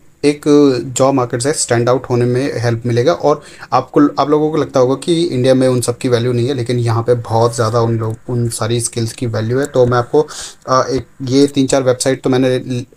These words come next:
अभी के लिए for reference purpose मैं दिखा रहा हूँ आपको, लेकिन आपको क्या करना है, इस तरीके की, अ, जो है skills वगैरह tool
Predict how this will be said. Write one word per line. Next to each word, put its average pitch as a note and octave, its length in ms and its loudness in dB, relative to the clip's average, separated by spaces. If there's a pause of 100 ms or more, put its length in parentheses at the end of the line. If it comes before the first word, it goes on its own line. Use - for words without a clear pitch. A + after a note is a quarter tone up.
(160)
अभी B2 220 -2
के B2+ 100 -2
लिए B2+ 220 0
for B2 200 2
reference A#2 320 -2
purpose A#2 320 -2
मैं A#2 140 0
दिखा A2+ 200 -6
रहा A2 60 -2
हूँ A2+ 80 -2
आपको, A2 180 0
लेकिन C3 500 -4
आपको A#2+ 300 -4
क्या B2 120 0
करना A#2 200 -2
है, D3 120 -4 (1200)
इस C#3+ 140 2
तरीके C#3 260 2
की, D#3+ 140 -4
अ, B2 640 2
जो A#2+ 180 -2
है E3 140 -2
skills B2+ 320 -4
वगैरह B2 200 0
tool C3+ 280 -6